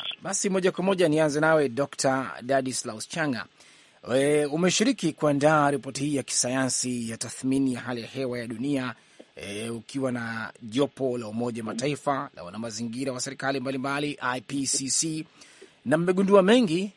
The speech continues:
kwa jinsi hali ilivyo. Labda tueleze kinagaubaga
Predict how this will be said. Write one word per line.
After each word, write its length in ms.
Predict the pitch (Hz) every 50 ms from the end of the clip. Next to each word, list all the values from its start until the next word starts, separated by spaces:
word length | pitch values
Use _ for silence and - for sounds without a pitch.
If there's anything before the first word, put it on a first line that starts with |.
| _ _ _ _ _ _
kwa 160 | - 185 170
jinsi 420 | 135 160 208 226 196 - 214 208 180
hali 400 | 196 196 208 208 202 208 196 160
ilivyo. 340 | 175 - 294 190 156 160
Labda 280 | 151 160 185 185 190 185
tueleze 420 | - 190 196 226 233 208 175 185
kinagaubaga 680 | 202 202 175 170 160 143 143 131 156 175 175 - 156 143